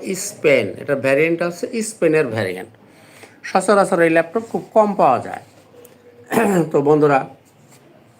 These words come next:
আপনারা আমার ভিডিওটা লাইক, শেয়ার করে, সাবস্ক্রাইব করে সবসময় সাথেই থাকবেন, যাতে আপনারা নতুন নতুন ভিডিও সবসময়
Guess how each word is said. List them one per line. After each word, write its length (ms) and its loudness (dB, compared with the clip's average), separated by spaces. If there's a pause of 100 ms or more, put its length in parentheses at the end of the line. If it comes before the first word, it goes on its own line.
(440)
আপনারা 280 0
আমার 160 2 (100)
ভিডিওটা 440 4 (440)
লাইক, 220 0 (160)
শেয়ার 200 4 (120)
করে, 180 4 (580)
সাবস্ক্রাইব 580 -2
করে 120 0 (120)
সবসময় 440 0
সাথেই 340 0
থাকবেন, 300 0
যাতে 220 0
আপনারা 280 0
নতুন 260 -2
নতুন 180 -2 (140)
ভিডিও 240 -2 (720)
সবসময় 400 2